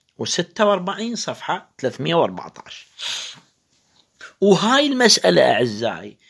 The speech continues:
مال القدر المتيقن، آه، مضطردة في جميع مسائل الشك. يعني إذا أنا مطلوب، خل أروح للدين، الدين بالمعاملات، مطلوب بس ما أدري مطلوب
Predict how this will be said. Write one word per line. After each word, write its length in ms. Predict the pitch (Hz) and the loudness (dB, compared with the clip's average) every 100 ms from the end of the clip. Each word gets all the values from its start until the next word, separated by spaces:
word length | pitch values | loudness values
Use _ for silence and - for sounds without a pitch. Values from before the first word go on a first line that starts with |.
| _ - _ | _ -20 _
مال 260 | 127 139 139 | 0 2 2
القدر 440 | 131 139 127 120 | 0 -2 0 0
المتيقن، 800 | 120 113 110 110 95 - - 87 - _ - _ _ 113 | -2 -4 -4 -4 -4 -8 -16 -16 -18 _ -20 _ _ -2
آه، 280 | 113 110 | 2 2
مضطردة 600 | 107 165 175 233 294 285 220 | 2 -2 2 2 2 2 -2
في 200 | 240 208 | -2 -2
جميع 360 | 202 285 339 | -2 -2 -6
مسائل 500 | 277 190 - 123 175 | -2 -2 -2 -6 -8
الشك. 460 | 87 - - - - | -8 -8 -10 -18 -14
يعني 260 | 101 110 | -12 -8
إذا 120 | 113 127 | -4 -4
أنا 380 | 123 175 190 | -2 -2 -2
مطلوب، 440 | 180 156 160 139 98 | -2 -4 -4 -6 -6
خل 200 | 135 127 | -6 -4
أروح 240 | 131 127 | -4 -2
للدين، 480 | 143 131 113 85 - - | -4 -4 -6 -6 -10 -14
الدين 280 | 98 117 113 | -2 0 2
بالمعاملات، 720 | 120 113 92 95 85 78 - _ _ - - - - - | 2 2 -2 -8 -8 -16 -20 _ _ -20 -20 -20 -18 -2
مطلوب 520 | 160 160 220 214 170 | -2 2 6 6 6
بس 220 | 139 175 | -2 0
ما 160 | 214 226 | 2 2
أدري 160 | 202 | 2
مطلوب 420 | 175 - 143 - | 0 -2 -6 -8